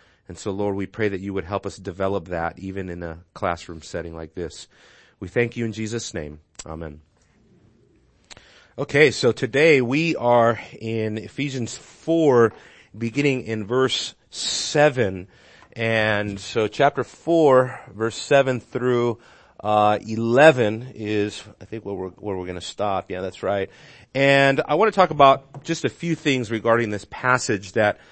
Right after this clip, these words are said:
remember where, where we're at. What we're saying is that chapter four, verses one through sixteen, in terms of practical theology, deals with what?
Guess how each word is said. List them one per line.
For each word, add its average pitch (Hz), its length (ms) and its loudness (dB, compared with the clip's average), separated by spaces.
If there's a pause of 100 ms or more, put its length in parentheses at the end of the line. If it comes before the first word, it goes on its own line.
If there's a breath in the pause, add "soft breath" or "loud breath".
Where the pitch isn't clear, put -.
(340 soft breath)
remember 160 420 4
where, 135 260 6
where 123 360 0
we're 113 280 2
at. 101 460 0
What 117 140 -8
we're 143 80 -4
saying 135 400 -2
is 113 160 -4
that 107 160 -8
chapter 156 340 0
four, 113 720 2 (340 soft breath)
verses 113 380 -4
one 143 320 0
through 131 140 -8
sixteen, 131 800 -4
in 101 120 -8
terms 131 260 -6
of 107 120 -6
practical 139 480 0
theology, 117 720 0
deals 113 380 -4
with 107 160 -8
what? 104 420 0